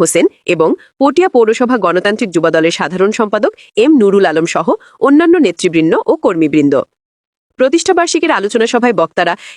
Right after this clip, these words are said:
এলডিপির বিশ বছরের রাজনৈতিক পথচলা, অর্জন এবং ভবিষ্যৎ পরিকল্পনা নিয়ে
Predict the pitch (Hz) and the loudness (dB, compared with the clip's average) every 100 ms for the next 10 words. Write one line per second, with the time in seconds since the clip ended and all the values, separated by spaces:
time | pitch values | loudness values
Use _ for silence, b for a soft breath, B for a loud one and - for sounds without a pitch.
0 | - 240 262 277 294 202 208 202 196 226 | -2 -2 0 0 0 0 -2 0 -2 0
1 | 208 175 156 180 170 180 - 156 - 202 | -2 0 -2 0 0 -2 -4 -4 -2 -2
2 | 180 180 b b - 208 196 170 233 - | -2 -4 b b -4 -4 0 0 0 -4
3 | - 247 285 226 262 - 349 - 185 214 | -4 0 2 2 2 0 -2 0 0 0
4 | 233 294 254 151 | 0 2 2 2